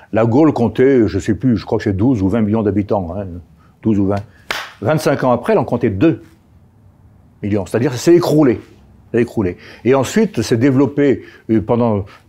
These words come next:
euh, de plusieurs siècles, une situation pendant laquelle il y avait la guerre en permanence.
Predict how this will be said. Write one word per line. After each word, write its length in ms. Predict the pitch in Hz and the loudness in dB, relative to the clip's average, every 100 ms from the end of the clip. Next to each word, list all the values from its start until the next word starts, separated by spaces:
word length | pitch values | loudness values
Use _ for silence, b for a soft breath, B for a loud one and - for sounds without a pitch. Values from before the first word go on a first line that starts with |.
| - - | -12 -10
euh, 520 | 110 - - 110 110 | -6 -6 -6 -10 -10
de 480 | 101 117 95 92 80 - 123 - | -10 -8 -6 -6 -6 -10 -12 -2
plusieurs 320 | 127 131 - | 2 2 0
siècles, 320 | - 214 170 | -2 0 0
une 100 | 120 | -2
situation 600 | - 127 123 110 185 202 | -2 -4 -4 -2 -2 -2
pendant 220 | 147 110 | -2 -4
laquelle 260 | 107 104 165 | -4 0 0
il 40 | |
y 40 | 110 | 2
avait 120 | 120 | 2
la 100 | 120 | 2
guerre 200 | 190 151 | 2 2
en 60 | |
permanence. 760 | 139 185 175 190 143 - - | 0 0 0 0 0 -4 -14